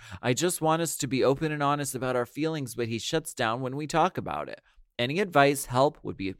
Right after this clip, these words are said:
appreciated since I feel stuck. Should I offer him a pass to sleep with a man if he wants to? Or do you think I should ask him if my weight is an issue?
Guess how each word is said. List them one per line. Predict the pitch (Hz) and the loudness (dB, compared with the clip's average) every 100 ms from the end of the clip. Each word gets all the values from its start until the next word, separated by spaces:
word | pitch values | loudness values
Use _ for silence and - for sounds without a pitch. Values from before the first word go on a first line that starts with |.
| _ | _
appreciated | 104 - 165 180 110 71 73 82 - - - | -12 -4 -2 -2 -6 -6 -6 -8 -10 -20 -16
since | 120 123 | -8 -4
I | 117 | -4
feel | - 175 | -2 -2
stuck. | - - 165 - - - 104 | -2 -2 0 0 -4 -18 -20
Should | - - | -10 -2
I | 123 - | -2 2
offer | 131 160 165 | 2 4 2
him | 135 147 | 2 2
a | - | -2
pass | - 104 131 - | -2 0 0 -2
to | - | -6
sleep | - 113 117 | -4 -2 -2
with | 139 | -2
a | 110 | -4
man | 101 101 113 | -4 -4 -4
if | 139 | -4
he | 113 | -4
wants | 98 107 151 - | -4 -6 -6 -6
to? | 220 226 240 - - | -4 -4 -6 -14 -6
Or | |
do | 135 | 0
you | 139 | 0
think | 139 185 202 | 0 -4 2
I | 208 | 2
should | - 147 | 4 4
ask | 117 123 - 151 | 6 4 -2 -6
him | 139 | -4
if | 135 - | -6 0
my | 147 | 0
weight | 135 151 208 | 2 2 2
is | - | 0
an | - | -2
issue? | 76 - - - | -10 -10 -8 -10